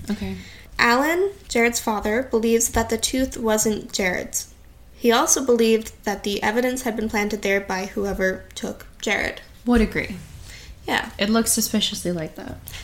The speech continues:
Speaker 2: According to David Paulides, and I think Alan and David kind of have worked together on this case pretty closely.
Speaker 1: Mm-hmm.
Speaker 2: There was also, I saw in one report,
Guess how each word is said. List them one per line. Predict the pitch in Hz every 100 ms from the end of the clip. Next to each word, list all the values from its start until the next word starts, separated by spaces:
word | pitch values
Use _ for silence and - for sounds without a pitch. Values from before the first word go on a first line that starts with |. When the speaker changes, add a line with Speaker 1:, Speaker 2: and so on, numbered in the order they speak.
| - -
Speaker 2:
According | 262 320 311 302 302
to | 254 226
David | 214 208 -
Paulides, | 202 175 - - -
and | 220
I | 226
think | 247 320 -
Alan | 240 240 247 240 240
and | 233 220
David | 214 220 220
kind | - 208
of | 208 233
have | 233
worked | 202 -
together | 240 - 233 233
on | 233
this | 240 240
case | 247 240 240
pretty | - 233 226 220
closely. | - - 208 - 269 254
Speaker 1:
Mm-hmm. | 214 226 220 190 180 - - - - - 247
Speaker 2:
There | 277 285
was | 277
also, | 302 320 349 359
I | 277
saw | 269 285 262
in | 277 269 262
one | 254 262
report, | 277 294 - 226 247 -